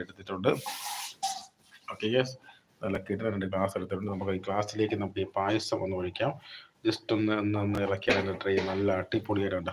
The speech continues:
നല്ല സൂപ്പർ കിടിലമായിട്ട് ഇരിപ്പുണ്ട്. കണ്ടോ? So ഇതാണ് നമ്മുടെ, ആ, അതാ, ഡ്രൈ ആയിട്ടുള്ള അട.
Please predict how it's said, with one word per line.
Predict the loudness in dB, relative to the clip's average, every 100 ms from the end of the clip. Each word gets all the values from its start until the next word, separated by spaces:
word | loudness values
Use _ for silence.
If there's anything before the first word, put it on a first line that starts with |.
| -8
നല്ല | -8 -8 -6
സൂപ്പർ | -2 -2 0 -2 -2 -4 -12
കിടിലമായിട്ട് | -12 2 4 6 4 0
ഇരിപ്പുണ്ട്. | -4 -6 -4 -2 -2 -6 _ _ _ _ -20 -18 -20 -20 _ -8
കണ്ടോ? | -6 -6 -10 -20 _ _ _ _ _ -20 -20 _ -20 -18 -14 -14 -14 0
So | 4 6
ഇതാണ് | 6 4
നമ്മുടെ, | 2 2 2 0 -8 -4
ആ, | -2
അതാ, | 2 2 2 0 -2 2
ഡ്രൈ | 4 6
ആയിട്ടുള്ള | 6 6 2 0 -8 -18 -18 -20 _ _ _ _ _ _ _ _ _ -4 -4 -12 -14 2
അട. | 6